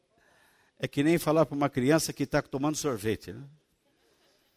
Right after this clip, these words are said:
Então, veja só, é, você conhece pessoas que estão bem-sucedidas hoje? Muito bem. Não são todas, não vou generalizar,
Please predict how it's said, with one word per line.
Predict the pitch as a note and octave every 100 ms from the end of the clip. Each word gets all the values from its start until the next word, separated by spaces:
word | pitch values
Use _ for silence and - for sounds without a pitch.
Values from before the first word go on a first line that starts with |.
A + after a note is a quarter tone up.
| _ -
Então, | G#3+ - C#4+
veja | C#4 C#4 G#3+
só, | - F3+ B2+ B2+ - - _ _ _ _ _ _ _
é, | E3 E3+ E3 D3+ C3+ A#2+ A2+ A2+ - _ _ _ _ _ _ _ _ _ _ _ _ _ _ -
você | A3+ D#4+
conhece | C#4 C4+ C4+ B3 A3
pessoas | G3 F3+ G#3+ G#3 G3
que | F3+
estão | - F3+ F3
bem-sucedidas | D3+ E3+ - D#3 E3 C#3 D#3 C3+ B2+
hoje? | A#2 F#2+ - - A2 _ _ _ _ _ _ _ _
Muito | B2+ F3 F3
bem. | D3+ C#3+ G2 F#2+ _ _ _ _ _ _ _ _ _ _ _ _ _
Não | F#3 C#4
são | - C4+
todas, | B3 C4+ C4+ D3+ G#2+ -
não | C3+ F3+
vou | A3
generalizar, | G#3 A3 A3+ A#3 A#3+ G3+ A#3 D#3